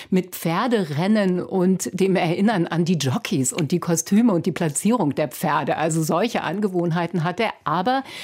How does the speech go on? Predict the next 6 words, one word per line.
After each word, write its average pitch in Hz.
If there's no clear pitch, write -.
er 170
hat 220
vierzehn 180
Bücher 160
geschrieben 240
und 269